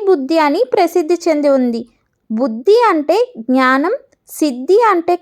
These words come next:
కార్యం యొక్క ఫలం. మనం ఏ పని చేయాలన్నప్పటికీ అది సాధించాలంటే ఉండవలసింది జ్ఞానం,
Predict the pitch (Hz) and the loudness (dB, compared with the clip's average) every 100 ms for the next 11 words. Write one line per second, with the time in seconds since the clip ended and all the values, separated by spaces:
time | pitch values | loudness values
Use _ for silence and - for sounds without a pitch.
0 | 302 285 269 302 302 285 277 392 - 285 | 0 2 2 0 -2 -2 -2 -2 0 0
1 | 262 240 - _ _ - 247 254 320 571 | 2 -2 -8 _ _ -4 -2 0 -2 -4
2 | _ _ _ _ 247 269 330 - 480 480 | _ _ _ _ 0 2 2 2 0 0
3 | 466 440 392 392 381 349 330 330 330 302 | 0 2 4 4 4 2 -2 -2 -2 -4
4 | 294 381 554 _ _ - 269 294 302 269 | -2 -2 -2 _ _ -2 0 0 -2 0
5 | 254 277 359 381 392 370 339 311 381 508 | 2 2 0 0 2 2 2 0 0 -2
6 | 494 _ _ _ 262 277 285 339 370 359 | -2 _ _ _ -2 0 2 2 2 0
7 | 349 339 349 508 - _ _ 226 240 269 | -2 -2 0 -2 -4 _ _ -4 0 2
8 | 269 285 370 | 2 0 -2